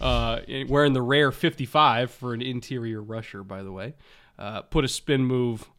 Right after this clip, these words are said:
uh, and, and just completely flatten Kirk Cousins. Respect to Kirk, by the way, because if you're watching the end zone angle of the All twenty-two, you could see that he, he saw Ward coming. He knew what was about to happen to him, but he stood tall in there,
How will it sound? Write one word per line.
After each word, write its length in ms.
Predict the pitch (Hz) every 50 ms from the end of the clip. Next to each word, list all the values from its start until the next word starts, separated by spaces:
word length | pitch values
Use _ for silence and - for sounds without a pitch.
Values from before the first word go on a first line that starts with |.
| _ _ _ _ _ _
uh, 400 | - 120 113 110 107 107 107 110 - -
and, 220 | - 123 120 -
and 140 | 127 123 113
just 240 | 117 123 110 - -
completely 560 | - - 120 110 - - 135 143 - 127 120
flatten 380 | - - - 127 123 - - 127
Kirk 240 | - - 127 - -
Cousins. 380 | - 127 120 113 123 131 131 - _ _ _ _ _ -
Respect 520 | 143 143 139 - - - 226 285 - -
to 80 | - 139
Kirk, 400 | - - - 165 185 190 190 -
by 180 | 208 196 202
the 100 | 202 208
way, 340 | 202 208 214 214 214 226 220 _ _ _ _ _ _ - _ _
because 300 | 143 139 135 160 143 127
if 100 | 135 135
you're 100 | 156 151
watching 300 | 156 165 175 180 - 139 135
the 100 | 131 139
end 100 | 147 143
zone 140 | 156 143
angle 200 | 147 151 151 143 131
of 40 | 120
the 60 | 127
All 100 | 127 127
twenty-two, 580 | 117 127 135 127 123 113 - 131 131 135 147 147 - _ _ _ _ _
you 200 | 131 135 185 214
could 200 | - - 143 -
see 320 | - - 165 165 147 135 120
that 320 | 110 113 104 - - _ _ _ _ _ _ _ _ _ _ _ _ _ _ _ _ _
he, 300 | - 127 156 170 156 139
he 240 | - - 156 165
saw 520 | 139 - - - 151 139 123 110 104 101 95 -
Ward 340 | 120 113 107 104 101 98 -
coming. 360 | - 123 107 104 101 85 117
He 180 | 117 151 151 135
knew 240 | 127 131 135 127
what 160 | 117 117 104 104
was 120 | 113 110
about 220 | 110 107 110 107 -
to 80 | 113
happen 340 | 104 113 110 110 107 - 107 104
to 120 | 113 113
him, 80 | 110 107
but 100 | 107 107
he 60 | 107
stood 320 | - - - 131 113 -
tall 240 | - 127 120 120 117
in 60 | 117 113
there, 240 | 117 117 117 110